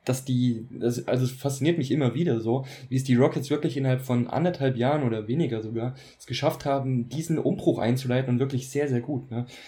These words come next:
Auch, dass du einen Spieler wie Kevin Porter so für einen Zweitrunden-Pick bekommen hast. Unglaublicher Stil.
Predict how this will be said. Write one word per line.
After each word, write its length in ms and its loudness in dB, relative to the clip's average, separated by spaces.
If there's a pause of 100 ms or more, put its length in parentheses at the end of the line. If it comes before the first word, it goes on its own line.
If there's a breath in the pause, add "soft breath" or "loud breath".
(260 loud breath)
Auch, 260 0
dass 260 -2
du 320 4
einen 260 2
Spieler 320 2
wie 80 0
Kevin 300 4
Porter 420 2
so 140 -2
für 180 -4
einen 380 0 (180)
Zweitrunden-Pick 800 -2
bekommen 280 -6
hast. 220 -8
Unglaublicher 640 -4
Stil. 340 -6